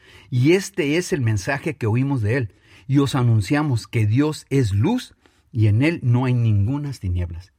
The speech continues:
Dios es luz y creó todas las cosas físicas a partir de lo invisible. Romanos uno veinte.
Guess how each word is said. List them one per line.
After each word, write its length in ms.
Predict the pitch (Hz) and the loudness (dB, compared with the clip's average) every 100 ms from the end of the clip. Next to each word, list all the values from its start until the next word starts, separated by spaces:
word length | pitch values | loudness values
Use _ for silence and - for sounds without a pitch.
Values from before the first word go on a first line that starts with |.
| _ _ _ _ _ _ _ _ _ - | _ _ _ _ _ _ _ _ _ -6
Dios 560 | 107 139 170 170 - | -2 2 2 2 -2
es 200 | 156 120 131 | -4 -2 0
luz 340 | 160 120 - | 0 0 -2
y 180 | 139 120 | 0 0
creó 540 | - 117 127 156 - _ - | 0 0 0 -2 -6 _ -4
todas 280 | 160 165 | 0 0
las 200 | 143 113 | -2 -6
cosas 400 | - 139 131 117 | -6 -8 -8 -14
físicas 640 | - 175 - 160 - 104 - _ _ _ _ - | -8 -8 -6 -8 -8 -10 -12 _ _ _ _ -6
a 180 | 143 | -4
partir 380 | - 95 113 143 | -2 -4 -2 -2
de 100 | 143 | 0
lo 80 | 131 | 0
invisible. 480 | 107 98 165 151 95 - _ _ _ _ _ - | 0 0 -2 -2 -4 -8 _ _ _ _ _ -4
Romanos 400 | 107 101 110 104 | -2 0 0 -2
uno 160 | 131 | -2
veinte. 320 | 151 196 101 | -2 -4 -6